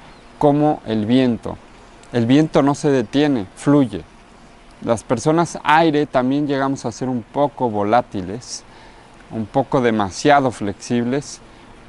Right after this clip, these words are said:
un poco, este, que nos vamos para un lado,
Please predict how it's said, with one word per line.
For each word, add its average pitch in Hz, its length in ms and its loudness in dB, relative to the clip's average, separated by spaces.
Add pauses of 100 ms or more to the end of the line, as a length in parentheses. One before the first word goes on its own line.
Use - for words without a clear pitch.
(380)
un 135 140 2
poco, 123 840 2 (2750)
este, 107 920 2 (1700)
que 127 100 2
nos 120 180 4
vamos 127 260 6
para 113 180 4
un 113 160 4
lado, 135 640 6